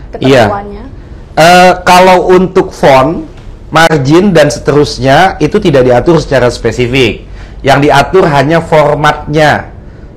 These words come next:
Speaker 1: Jadi yang sahabat religi perlukan dari format yang tadi kita tahu di sini, gitu ya. Yang penting semua format ini terpenuhi, gitu ya. Jadi kalau misalkan dia mau pakai font Arial boleh, pakai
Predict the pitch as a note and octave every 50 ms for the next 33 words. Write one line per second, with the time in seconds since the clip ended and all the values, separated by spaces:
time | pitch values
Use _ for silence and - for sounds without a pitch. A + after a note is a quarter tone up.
0 | - - A#2+ B2 C#3 D#3+ E3 D3+ D3+ D#3 C3+ B2+ B2 C3 B2 B2 A#2+ B2+ B2 B2
1 | B2 A2+ G#2+ B2 B2+ - A#2+ A#2+ A#2 G#2+ - - G2+ F#2+ F2+ F#2 G2 A2+ C3 D3+
2 | E3 D#3 C3 B2 B2 B2 B2+ B2 - C#3+ D3 C#3+ D3+ E3+ F3+ E3+ E3+ D3 C#3 C3+
3 | B2+ B2+ B2+ B2 A#2+ - C3 B2 A#2 A2+ A#2 A2 G#2+ G2 - C3 C3+ - - A2
4 | G#2 G2+ G#2+ - C3+ C3 A#2+ A#2+ A#2 A#2 G#2+ D3 D3+ C#3 A2+ F#2 F#2+ G#2+ A2+ C3+
5 | E3+ E3+ - A2+ G#2 - G2 G2 G#2+ A#2+ C#3+ D#3 - - - - - - - D#3
6 | D3+ D#3 E3 D#3 G#3+ A3+ A3+ A3 - F3+ E3+ E3+ F3+ F#3 E3+ E3+ F3 E3 D#3 E3+
7 | E3+ E3 E3+ F3 G3+ - - F3 E3 E3 E3 E3 D#3+ E3 E3 D#3+ D3+ D#3+ D3 B2
8 | A2 G#2 - - - - - - - - - - - - A2+ A2 A2+ A2 G#2+ A2+
9 | B2 D3+ D#3+ - - - - - - - - B2 A#2 C3 D#3 - E3 D3 C#3 B2
10 | A#2+ G#2+ A#2+ A#2 A2 A2 A#2+ G#2+ A2+ A#2 A#2 A2 A2+ A2 G#2+ B2 A2 G#2 A#2 A2
11 | G#2+ - A#2 A2 A2 G#2+ - G#2+ G#2 G#2+ A2 A#2 C3+ D3 D#3 D#3 C#3+ A2+ G2 F2+
12 | F2+ G2 A#2+ D3 E3 F#3 F#3 F#3+ - - - - - - - - - - - A#2
13 | A#2 A2+ - - - A#2 G#2+ G2+ -